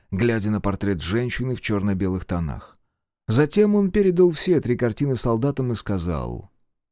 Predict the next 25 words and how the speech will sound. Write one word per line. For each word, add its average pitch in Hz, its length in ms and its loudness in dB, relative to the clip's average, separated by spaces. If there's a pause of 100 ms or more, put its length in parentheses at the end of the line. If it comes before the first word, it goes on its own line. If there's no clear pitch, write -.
«Der 120 400 0
Zug!» - 560 -4 (840)
Поезд. - 480 0 (760)
Боец 127 340 2
сопротивления 135 680 0
достаточно 120 600 -2
выучила 107 460 0
немецкий 110 480 -2
за 90 160 -2
последние 110 640 -2
несколько 90 480 -4
лет. 76 260 -8 (480)
Они 101 240 0
увозили 107 440 0
картины 101 440 -2
в - 140 -10
поезде, 73 580 -4 (260)
но 110 140 2
она 117 220 0
должна 113 540 0
их 98 100 -4
остановить, 104 580 0
это 104 160 -2
ее 110 220 2
долг. 101 680 0